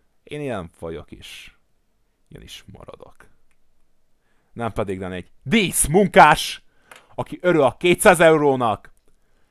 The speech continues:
kifizeti a villanyszámláját, a telefonszámláját, aztán meg eltévézi, elkalózkodja a pénzt. Jaj, jaj, de jó! Láttam ezt a filmet, meg a sorozatot.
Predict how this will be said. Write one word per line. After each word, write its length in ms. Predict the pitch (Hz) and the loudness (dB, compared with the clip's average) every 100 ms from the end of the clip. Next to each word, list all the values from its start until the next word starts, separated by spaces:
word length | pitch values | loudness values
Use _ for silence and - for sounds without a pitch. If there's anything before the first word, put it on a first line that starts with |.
| - | -14
kifizeti 520 | - - 123 113 113 | -8 -6 -6 -6 -6
a 240 | 95 85 _ _ | -8 -10 _ _
villanyszámláját, 1200 | 127 147 135 - 131 104 98 92 85 76 - - - | -12 -8 -8 -8 -8 -8 -8 -8 -10 -12 -16 -20 -20
a 80 | - | -14
telefonszámláját, 1200 | - 143 120 101 - 110 90 90 82 78 - - _ _ _ | -8 -8 -8 -10 -6 -6 -4 -8 -10 -12 -18 -20 _ _ _
aztán 420 | - 262 - 190 | 4 4 8 6
meg 260 | 165 135 - _ _ _ _ | 6 -2 -6 _ _ _ _
eltévézi, 760 | 147 139 139 113 104 92 87 - | -4 -2 -4 -6 -6 -8 -14 -6
elkalózkodja 920 | 135 147 139 120 117 - 107 98 90 | 0 0 0 -6 -6 -6 -8 -6 -8
a 240 | 82 _ - | -10 _ -16
pénzt. 440 | 85 78 - - _ _ _ _ _ _ _ _ _ _ _ _ _ _ _ _ _ | -16 -14 -20 -20 _ _ _ _ _ _ _ _ _ _ _ _ _ _ _ _ _
Jaj, 360 | 359 339 320 359 _ _ _ | -14 -12 -12 -14 _ _ _
jaj, 320 | - 370 339 339 | -8 -2 -2 -2
de 100 | 339 | -6
jó! 540 | 330 330 349 262 240 440 - _ _ _ - | -4 -4 -4 -4 -6 -10 -16 _ _ _ -4
Láttam 400 | 381 330 269 320 | 0 0 0 -8
ezt 200 | 320 349 | -4 -4
a 80 | |
filmet, 380 | 339 359 339 302 | -2 -2 0 -4
meg 140 | 311 330 | -6 -10
a 60 | |
sorozatot. 960 | 320 339 294 285 285 277 262 247 294 _ | -8 -8 -6 -8 -10 -8 -8 -8 -12 _